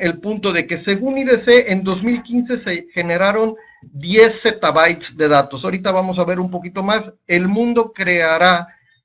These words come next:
ciento ochenta zettabytes de datos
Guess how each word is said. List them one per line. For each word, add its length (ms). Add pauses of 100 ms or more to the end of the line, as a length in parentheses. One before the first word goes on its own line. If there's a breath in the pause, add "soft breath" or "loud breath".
(120)
ciento 560
ochenta 460
zettabytes 800
de 140
datos 540